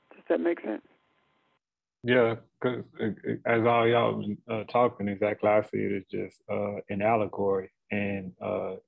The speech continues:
Speaker 2: Cain, and only in terms of what Cain, uh, represented it. Like, it, it's all, it's all the same, uh, multi, uh, entity person in a sense.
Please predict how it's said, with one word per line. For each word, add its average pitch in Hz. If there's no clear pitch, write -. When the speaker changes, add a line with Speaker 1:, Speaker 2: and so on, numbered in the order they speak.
Speaker 2:
Cain, 117
and 104
only 110
in 98
terms 104
of 95
what 104
Cain, 98
uh, 101
represented 101
it. 98
Like, 98
it, 120
it's 107
all, 117
it's 110
all 123
the 110
same, 107
uh, 98
multi, 104
uh, 98
entity -
person 101
in 95
a 90
sense. -